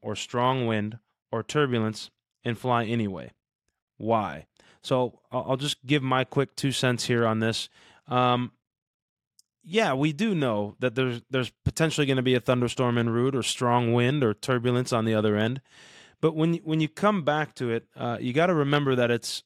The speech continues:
a business that we're trying to run, not that me and Kyle are running, but that our airline is trying to run. And so as long as it's within the safety parameters of the aircraft, of the crew, and of the airport, we're gonna go fly.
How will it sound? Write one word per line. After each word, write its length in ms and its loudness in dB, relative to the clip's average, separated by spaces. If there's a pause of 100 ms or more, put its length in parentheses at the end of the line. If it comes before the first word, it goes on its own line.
(500)
a 100 -6
business 460 0
that 140 -2
we're 120 -2
trying 260 -2
to 80 -4
run, 320 -6 (100)
not 280 -2
that 160 -2 (200)
me 180 -4
and 120 -6
Kyle 280 0
are 100 0
running, 280 -4
but 140 -6
that 140 0
our 100 -2
airline 420 2
is 120 -2
trying 260 -2
to 80 -4
run. 260 -4 (280)
And 100 -4
so 240 2
as 140 0
long 400 0
as 200 -2
it's 240 -4 (240)
within 520 2
the 80 2
safety 420 0
parameters 720 -2
of 200 -4
the 140 -6
aircraft, 640 0 (380)
of 160 -2
the 80 0
crew, 500 2 (360)
and 120 2
of 140 0
the 120 2
airport, 480 0
we're 140 0
gonna 180 2
go 460 0 (360)
fly. 520 0